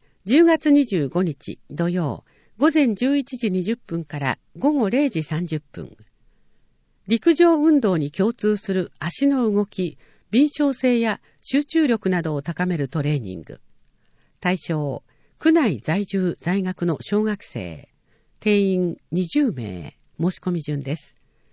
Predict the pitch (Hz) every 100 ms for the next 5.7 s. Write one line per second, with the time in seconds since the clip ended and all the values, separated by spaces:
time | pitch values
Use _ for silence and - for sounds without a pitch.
0 | _ _ - 214 202 196 - 117 _ -
1 | - 190 202 311 311 277 214 208 180 151
2 | - - _ _ _ _ _ _ - 302
3 | 320 330 302 294 285 - 247 160 - 170
4 | 165 156 147 147 _ _ - - - 302
5 | 294 269 240 233 190 - 107